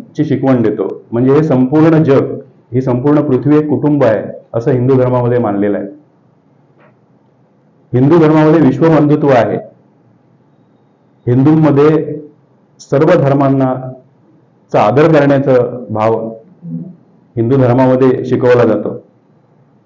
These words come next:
आणि म्हणून हिंदू धर्म हा असा एकमेव धर्म आहे की जो केवळ हिंदुस्थानलाच नव्हे, तर संपूर्ण जगाला एकसंघटितपणे एकसंघ असा राहू शकतो.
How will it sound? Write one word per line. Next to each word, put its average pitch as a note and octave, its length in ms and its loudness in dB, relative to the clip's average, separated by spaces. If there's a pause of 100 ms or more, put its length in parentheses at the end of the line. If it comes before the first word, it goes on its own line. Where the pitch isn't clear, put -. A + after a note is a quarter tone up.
(480)
आणि C3 160 0
म्हणून D3+ 240 2
हिंदू C3+ 260 2
धर्म D#3 240 2
हा D#3+ 160 0
असा C3+ 140 -2
एकमेव D#3+ 480 0
धर्म C3+ 220 0
आहे A#2 380 -2 (140)
की C#3+ 80 -2
जो E3 440 0 (1500)
केवळ D3 200 2
हिंदुस्थानलाच D3+ 720 0
नव्हे, C3 180 -2
तर C#3+ 220 -6
संपूर्ण C#3 380 -2
जगाला C3 680 -2 (420)
एकसंघटितपणे A#2+ 1700 -4 (1300)
एकसंघ C3+ 520 0
असा B2+ 220 0
राहू A2+ 200 -2
शकतो. A2+ 460 -6